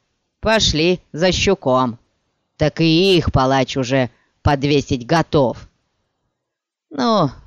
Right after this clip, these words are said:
в общем, накласть мне на них лаптёжников. Понимаешь?» «А как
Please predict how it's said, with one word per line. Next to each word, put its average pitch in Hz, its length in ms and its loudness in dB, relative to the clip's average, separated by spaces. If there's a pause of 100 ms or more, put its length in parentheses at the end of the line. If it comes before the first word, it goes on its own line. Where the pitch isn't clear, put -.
(120)
в 143 220 0
общем, 131 520 0 (600)
накласть 196 680 0
мне 139 180 2
на 139 120 2
них 135 380 -2
лаптёжников. 139 1000 -2 (800)
Понимаешь?» 156 840 0 (1800)
«А 160 160 0
как 185 440 0